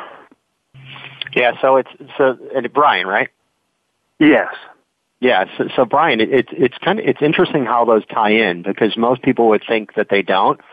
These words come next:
Speaker 1: but when you're, you're talking about the hands getting cold,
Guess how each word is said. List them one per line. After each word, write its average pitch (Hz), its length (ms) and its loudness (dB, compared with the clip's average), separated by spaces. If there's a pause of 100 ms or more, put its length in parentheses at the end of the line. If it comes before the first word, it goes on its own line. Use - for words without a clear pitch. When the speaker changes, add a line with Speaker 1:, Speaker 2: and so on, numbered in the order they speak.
(540)
Speaker 1:
but 110 160 2
when 117 140 2
you're, 113 180 2
you're 113 160 0
talking 139 420 -2
about 110 460 0
the 101 160 -2
hands 117 420 -2
getting 95 300 -2
cold, 90 460 0